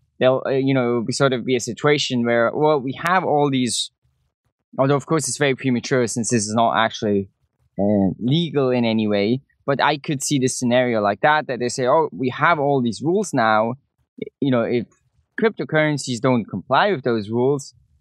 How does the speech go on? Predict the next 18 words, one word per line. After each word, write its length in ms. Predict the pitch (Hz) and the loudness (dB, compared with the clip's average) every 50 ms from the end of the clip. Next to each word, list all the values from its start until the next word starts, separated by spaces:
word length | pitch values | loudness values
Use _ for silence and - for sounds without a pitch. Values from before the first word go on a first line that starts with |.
| _ _ _ _ _ _ - | _ _ _ _ _ _ -2
well, 160 | - 147 147 156 | 0 0 2 2
you 80 | 170 | 2
know, 100 | 175 151 | 2 2
it's 160 | 120 104 - | 0 0 0
their 220 | - 139 151 190 180 | 0 0 0 0 0
problem. 400 | 135 123 123 123 143 180 180 156 | 0 0 0 0 0 0 0 0
We 160 | 143 139 131 | 2 2 2
made 260 | 131 131 127 113 - | 2 0 0 -2 -4
specifically 720 | - - - - - - 190 208 185 190 151 - 143 139 131 | -6 -4 -4 -4 0 2 2 2 2 0 -2 -2 -2 -2 -2
some 180 | - 135 123 | 0 0 2
nice 300 | 127 131 127 120 - - | 2 2 2 2 0 -2
rules 260 | 147 165 170 143 - | -2 0 0 0 -2
so 120 | - 127 117 | 0 0 2
you 180 | 117 110 110 101 | 2 2 0 0
could 240 | - 196 220 220 147 | 0 0 2 2 2
actually 400 | 127 113 104 - - - 95 - | 2 0 0 -4 -6 -6 -6 -4
fit 220 | - - 101 90 | -2 0 0 2
in." 300 | 90 80 82 120 131 | 2 2 2 0 0